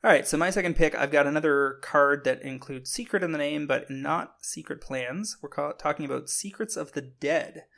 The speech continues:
This is the blue enchantment for two and a blue that allows you to draw a card anytime you cast a spell out of your graveyard.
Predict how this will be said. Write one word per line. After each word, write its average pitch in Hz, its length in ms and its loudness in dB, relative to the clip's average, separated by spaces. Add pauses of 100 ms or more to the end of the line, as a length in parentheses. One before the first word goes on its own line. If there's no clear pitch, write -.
(360)
This 160 160 -2
is 165 140 -6
the 151 140 -4
blue 165 360 0
enchantment 151 520 -4
for - 120 -10
two 160 200 -6
and 151 100 0
a - 20 -2
blue 139 360 -4
that 131 160 -2
allows 170 560 0
you 170 160 -12
to - 140 -14
draw 139 320 0
a 143 40 -4
card 135 340 2
anytime 143 520 -6
you 131 100 -12
cast 151 420 -4
a 143 40 -6
spell 131 360 -2
out 135 140 -4
of 131 140 -8
your 123 100 -10
graveyard. 127 760 -10